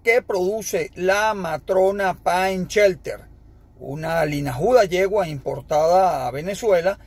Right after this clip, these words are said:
por el Aras Los Caracaros, hija de Chester House,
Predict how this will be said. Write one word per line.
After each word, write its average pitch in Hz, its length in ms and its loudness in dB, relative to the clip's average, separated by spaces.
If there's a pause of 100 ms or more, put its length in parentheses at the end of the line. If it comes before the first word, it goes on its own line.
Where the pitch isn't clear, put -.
(300)
por 196 340 4
el 165 180 -4
Aras 160 260 -2
Los 151 140 -6
Caracaros, 170 760 2 (640)
hija 180 400 0
de 190 540 -2
Chester 196 480 2
House, 175 540 0